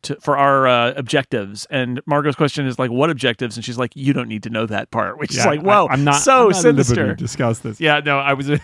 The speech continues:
Speaker 2: <laughs> I enjoyed, enjoyed the classic, uh, Cold War blackmail line. "I was assured there would be no more requests."
Speaker 1: I know, right?
Speaker 2: Circumstances have changed.
Speaker 1: Yes.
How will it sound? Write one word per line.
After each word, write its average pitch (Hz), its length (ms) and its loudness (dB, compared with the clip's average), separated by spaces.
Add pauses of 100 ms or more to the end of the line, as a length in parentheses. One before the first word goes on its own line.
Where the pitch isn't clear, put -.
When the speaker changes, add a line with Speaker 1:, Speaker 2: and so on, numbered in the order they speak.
Speaker 2:
<laughs> 190 240 -12
I 147 140 6
enjoyed, 147 520 2
enjoyed 131 460 0
the 120 140 0
classic, 147 800 2
uh, 110 320 2
Cold 135 320 2
War 123 160 6
blackmail 123 440 2
line. 120 260 2 (120)
"I 170 140 2
was 147 160 2
assured 139 420 0
there 113 140 0
would 110 100 -2
be 117 140 -2
no 113 120 0
more 104 160 -4
requests." 101 500 -2
Speaker 1:
I 156 180 0
know, 170 380 4
right? 147 220 6
Speaker 2:
Circumstances 202 920 2
have 151 320 2
changed. 139 640 2
Speaker 1:
Yes. 156 680 0